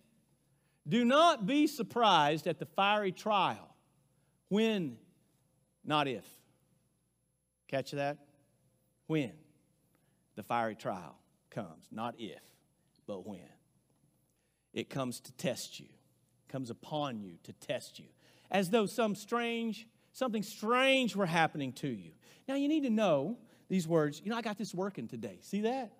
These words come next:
I can point. Remember last week when I wanted to use it for the first time in a while, this new pointer? It wouldn't work 'cause I had a low battery. Um, this word surprised and this word strange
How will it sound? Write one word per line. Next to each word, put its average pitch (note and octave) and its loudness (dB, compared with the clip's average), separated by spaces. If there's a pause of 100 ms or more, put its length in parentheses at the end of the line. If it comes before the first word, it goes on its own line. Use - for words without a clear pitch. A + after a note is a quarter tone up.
(200)
I - -18
can C#3 -10
point. C#3 -8 (400)
Remember E3+ -4
last D#3+ 0
week E3+ -4
when C#3+ -6
I B2+ -4
wanted D3 -4
to C3+ -10
use D#3 -4
it D#3 -10
for C#3 -10
the B2 -6
first D3+ -8
time D#3 -8
in D3 -8
a - -12
while, D#3+ -6
this C3 -12
new D#3 -6
pointer? E3 -8 (200)
It B2+ -6
wouldn't D3 -4
work D#3 -8
'cause C3 -12
I C3+ -12
had C3 -10
a B2+ -8
low C3+ -6
battery. C#3+ -6 (380)
Um, C#3+ 0 (100)
this E3 -10
word F#3+ 0
surprised G3+ -2 (420)
and E3+ -4
this F#3 -2
word F#3 0
strange G#3+ -2